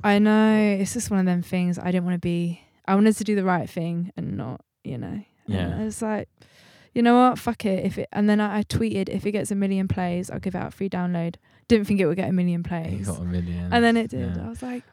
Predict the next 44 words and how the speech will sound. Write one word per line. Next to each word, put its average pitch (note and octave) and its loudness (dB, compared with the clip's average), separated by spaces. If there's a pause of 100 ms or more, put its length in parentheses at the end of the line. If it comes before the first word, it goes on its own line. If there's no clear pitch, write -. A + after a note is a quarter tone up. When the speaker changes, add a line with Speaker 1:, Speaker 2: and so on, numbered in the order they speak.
Speaker 2:
I - 0
know. G#3 4 (180)
Speaker 1:
<laughs> - -12
Speaker 2:
I A2 -4
th-, B2 -2
it's A#2+ -4
still D#3+ -4
getting F#2+ 0
played F2 -2
now. F#2+ 0
I F#2 0
know G#2 0
Notion F#2+ -4
plays - -4
Speaker 1:
I C4+ 4
Speaker 2:
it C#4+ 2
Speaker 1:
played G#4 6
Speaker 2:
and G#4 6
Speaker 1:
it D4+ 2
the C#4+ 4
Speaker 2:
it's C4+ 2
Speaker 1:
other C4 2
Speaker 2:
set - 4
Speaker 1:
night, B3+ 2
Speaker 2:
still. F#2+ 2
Speaker 1:
actually. G2 -8 (280)
Speaker 2:
Do A#2+ 2
you C#3 6
still F#2+ 0
play E2 -6
it? - -12
Speaker 1:
I, C4 6 (140)
I B3+ 8
did C#4+ 2
the C#4+ 2
other B3+ 0
night B3 2
'cause G#3 -4
I A3 0
did A3 2
a, G#3+ -2
an G#3 0
extended G#3+ -2
set A3+ -2